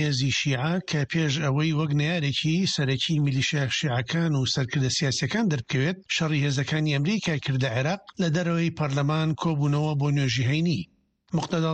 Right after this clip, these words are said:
سەدر گەورەترین براوەی هەڵبژاردنی ساڵی ڕابردوو بوو، بەڵام نەیتوانی لەگەڵ لایەنە عەرەب و کورد و سوننەکان حکوومەت پێک بهێنێت، بەدەر لە ڕکابەرە شیعەکانی کە ئێران پشتیوانیان لێ دەکات. مستەفا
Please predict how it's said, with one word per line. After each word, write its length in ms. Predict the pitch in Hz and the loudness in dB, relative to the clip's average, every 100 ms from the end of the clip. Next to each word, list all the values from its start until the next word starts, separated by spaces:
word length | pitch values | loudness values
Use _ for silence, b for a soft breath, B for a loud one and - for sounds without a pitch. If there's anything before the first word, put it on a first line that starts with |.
| - | -2
سەدر 240 | 233 185 196 | 0 0 2
گەورەترین 500 | 160 151 143 165 175 170 | 0 0 0 0 2 2
براوەی 520 | 151 151 147 170 175 139 | 2 0 0 0 2 0
هەڵبژاردنی 840 | 139 127 127 151 143 170 135 117 | 0 0 0 0 0 0 0 0
ساڵی 380 | 180 160 135 131 127 | 0 0 0 0 0
ڕابردوو 560 | 131 127 123 139 208 | 0 0 0 2 2
بوو، 200 | 151 190 160 | 2 2 2
بەڵام 240 | 139 139 151 | 0 0 0
نەیتوانی 600 | - 170 143 147 185 170 | 0 0 0 2 2 2
لەگەڵ 320 | 139 135 160 170 | 0 0 0 0
لایەنە 320 | 147 143 139 127 | 0 0 0 0
عەرەب 220 | 139 135 135 | 0 0 0
و 140 | 131 - | -2 -2
کورد 200 | 135 123 | 0 0
و 100 | - | 0
سوننەکان 520 | 143 135 127 175 190 196 - 151 | 0 0 0 0 0 -2 -4 -4
حکوومەت 460 | 143 151 160 208 - | 0 0 0 -2 -2
پێک 140 | 151 123 | -2 0
بهێنێت، 380 | 120 131 170 190 _ - | 0 0 -2 -4 _ -2
بەدەر 280 | 156 151 175 165 | 0 0 0 0
لە 80 | 156 147 | 0 -2
ڕکابەرە 440 | 147 151 143 143 | -2 0 0 0
شیعەکانی 600 | - 135 139 175 170 165 - | -2 -2 -2 0 0 0 -2
کە 80 | 156 | -2
ئێران 260 | 143 156 160 | 0 0 -2
پشتیوانیان 600 | - - 156 139 147 143 139 | -2 -2 0 2 2 0 0
لێ 100 | 151 | 0
دەکات. 260 | 151 156 92 _ _ _ _ _ 160 | -2 -2 -4 _ _ _ _ _ -4
مستەفا 400 | - 165 165 | -2 -2 -2